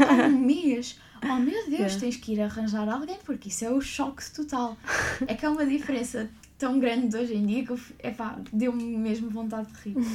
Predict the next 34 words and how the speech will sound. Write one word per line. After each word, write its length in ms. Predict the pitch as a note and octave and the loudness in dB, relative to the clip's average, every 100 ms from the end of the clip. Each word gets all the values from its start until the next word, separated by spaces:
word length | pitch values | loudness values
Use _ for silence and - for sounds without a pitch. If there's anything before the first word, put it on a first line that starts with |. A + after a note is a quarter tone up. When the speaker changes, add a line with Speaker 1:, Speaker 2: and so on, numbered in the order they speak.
| G#3+ | -6
Speaker 2:
<laughs> 280 | - B3+ - | -4 -6 -2
Speaker 1:
Porque 200 | B3 B3+ | -4 0
hoje 140 | B3 | 0
em 140 | B3+ B3 | 2 0
dia, 200 | B3 G#3+ | 0 -2
se 120 | G#3 | -2
alguém 520 | A#3+ A3+ A#3 G#3 G3 G3+ | -2 -2 -2 -2 -2 -4
tiver 340 | A#3 A3+ G#3+ | -6 -2 -2
vários 360 | G#3 G#3+ G#3+ G#3 | 0 0 0 0
homens 460 | A3 A3+ C4+ C4+ - | -2 -2 -4 -6 -8
ou 80 | G#3+ | -2
mulheres, 480 | G3+ G#3 A3 A#3+ - - - - - | 0 2 0 -4 -16 -20 -20 -20 -8
ou 140 | D4 | -6
parceiros, 520 | C#4+ A#3+ G#3 G#3 G3 F3+ | -2 -2 -2 -4 -6 -6
vá, 180 | F#3+ G#3 - - - - - - _ - | -8 -10 -20 -20 -20 -20 -20 -20 _ -10
é 60 | |
considerado, 920 | C4 C#4+ D4 D4+ C#4+ D4 D4 C#4+ D4 - | -4 -2 0 0 2 2 2 0 -4 -4
pronto, 340 | F#4+ G4+ F4+ | -4 -4 -6
se 220 | - - | -8 -14
calhar 380 | - A3 A3+ B3+ | -8 -2 0 2
não 80 | C4+ | 2
é 140 | C#4+ | 0
a 20 | C#4+ | 0
melhor 220 | C#4 C4+ | 0 -2
pessoa 340 | C#4+ - D#4+ | -6 -6 -6
com 180 | D4+ E4 | -8 -10
quem 160 | D#4 F4+ | -10 -12
estar, 460 | - D#4+ D4 C#4+ | -6 -2 0 0
mas 300 | G#3 G3 G3+ | -2 -2 -2
nesta 260 | G#3 G#3+ A#3+ | -2 -2 -6
sociedade, 760 | - A3+ - A#3+ A#3+ B3 B3+ | -6 -8 -4 -2 0 0 -2
quantos 300 | - B3+ B3 | -4 -6 -4
mais 280 | B3+ B3+ B3 | -6 -6 -4
melhor. 260 | C4+ B3 | -4 -4